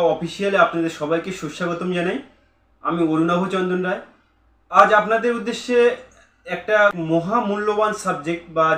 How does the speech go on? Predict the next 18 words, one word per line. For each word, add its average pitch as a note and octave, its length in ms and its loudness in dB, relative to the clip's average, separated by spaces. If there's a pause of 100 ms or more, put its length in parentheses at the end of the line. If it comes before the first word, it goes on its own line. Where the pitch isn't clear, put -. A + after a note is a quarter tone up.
যেটা E3 360 2
আমাদের F#3 480 2
এখন F3+ 360 0 (200)
জানা D3+ 280 2
উচিত, F3+ 320 -4 (680)
যেহেতু F3+ 300 -4
সামনেই F#3 440 -4
শীতকাল G3+ 460 2
আসছে, F3 320 0 (760)
তো F#3 80 -10
শীতকালীন A#3+ 640 0
মাছ G3 240 8
চাষে A#3+ 320 0
আমরা G#3+ 240 6 (100)
কয়েকটা G3+ 500 4 (800)
প্রবলেমের A3+ 500 4
সম্মুখীন G#3 460 -4
হই F3+ 180 -2